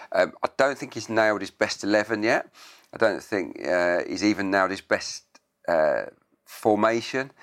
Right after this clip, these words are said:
There's, there, there's a little bit of imbalance. You've got Ramsey in the ten role, where I don't think he's at his most effective. You've got Ozil on the right, and he wants to be in the number ten. You've got Aubameyang on the <laughs> left. He wants to be up top.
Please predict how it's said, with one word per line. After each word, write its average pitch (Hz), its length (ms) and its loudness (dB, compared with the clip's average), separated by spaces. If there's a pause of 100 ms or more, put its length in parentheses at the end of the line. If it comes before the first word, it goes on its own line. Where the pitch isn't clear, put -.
(260)
There's, 107 260 0
there, 104 280 0
there's 110 160 -4
a 113 40 2
little 127 240 4
bit 107 140 2
of 95 80 -2
imbalance. 87 600 0
You've 101 100 -12
got 90 140 2
Ramsey 120 420 0
in 101 80 0
the 95 60 0
ten 95 540 0
role, 90 400 4 (320)
where 76 140 0
I 101 60 4
don't 107 260 0
think - 240 -6
he's 90 160 -6
at 85 100 0
his 82 240 -2
most 87 460 -2
effective. - 560 -4 (260)
You've 101 120 -2
got 104 160 4
Ozil 123 320 4
on 101 100 2
the 98 80 2
right, 98 500 4 (760)
and 101 120 0
he 120 80 4
wants 104 200 2
to 95 60 -14
be 98 140 4
in 90 80 0
the 95 80 2
number 92 240 0
ten. 95 280 0
You've 98 100 -2
got 87 180 2
Aubameyang 113 400 2
on 101 80 0
the 98 80 4
<laughs> 107 120 2
left. - 300 -2 (260)
He 147 120 4
wants 127 220 0
to 104 60 -6
be 104 120 4
up - 200 2
top. - 360 2